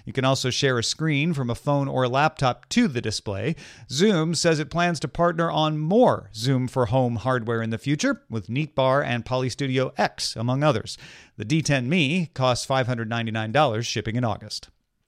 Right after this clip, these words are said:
Samsung says it expects six G service to launch by twenty twenty-eight. That's about two years earlier than most other predictions.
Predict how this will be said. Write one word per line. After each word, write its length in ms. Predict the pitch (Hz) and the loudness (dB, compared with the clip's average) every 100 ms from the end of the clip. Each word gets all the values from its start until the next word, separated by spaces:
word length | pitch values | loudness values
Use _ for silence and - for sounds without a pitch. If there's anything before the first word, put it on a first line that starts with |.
| _ _ _ _ _ _ - - - | _ _ _ _ _ _ -20 -20 -6
Samsung 480 | - 269 262 240 165 | 2 4 4 2 4
says 240 | 180 180 | 4 4
it 80 | 165 | 2
expects 460 | 175 - 185 175 - | 0 2 2 2 -6
six 540 | - - 294 302 - | -2 0 0 2 -2
G 340 | 123 123 135 127 | 0 2 4 4
service 680 | - 127 113 143 233 - | 2 2 4 6 6 6
to 120 | - 190 | 2 0
launch 380 | 147 143 180 | 2 2 2
by 140 | - 175 | 0 0
twenty 340 | - 143 165 | 0 -2 0
twenty-eight. 500 | 196 160 175 208 247 | 0 0 0 2 0
That's 160 | - 120 | 0 -4
about 200 | 151 160 | -4 -2
two 100 | 170 | -2
years 260 | 175 180 165 | 0 -2 0
earlier 380 | 196 214 127 | 2 4 2
than 140 | 110 117 | 0 0
most 240 | 120 113 | -2 -2
other 180 | 123 107 | -4 -4
predictions. 520 | 98 104 107 160 208 | -4 -6 -2 0 0